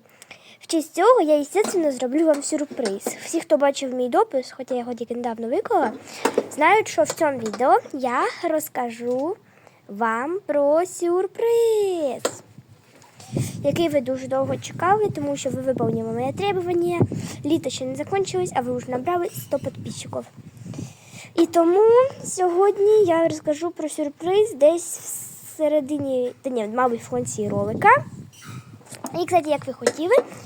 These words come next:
сьогодні у нас буде відео рунтур двору, тому що в мене в голосуванні вже три голоси і шістдесят сім відсотків за рунтур нашого двору. І хотіла вам ще сказати, що наступна ціль —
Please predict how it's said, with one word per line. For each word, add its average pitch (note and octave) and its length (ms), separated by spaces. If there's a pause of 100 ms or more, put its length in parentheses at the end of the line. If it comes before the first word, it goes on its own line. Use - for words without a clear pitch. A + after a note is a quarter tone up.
(160)
сьогодні D4 680
у B3+ 60
нас C4+ 280
буде A3+ 240
відео G#4 360
рунтур D#4+ 420
двору, A3+ 460 (300)
тому D#4 180
що C#4+ 360
в B3+ 100
мене B3+ 240
в A#3 40
голосуванні A#3+ 600
вже A3+ 160
три A#3 200
голоси A#3+ 460 (420)
і D#4 120
шістдесят C4+ 440
сім C4 140
відсотків G4 580 (200)
за C4+ 520
рунтур B3+ 480 (100)
нашого A#3+ 400
двору. A3+ 360 (1400)
І D#4 220
хотіла C#4 380
вам B3+ 240
ще B3 340
сказати, B3 600 (260)
що C#4+ 420 (280)
наступна D4 680
ціль — F#4+ 400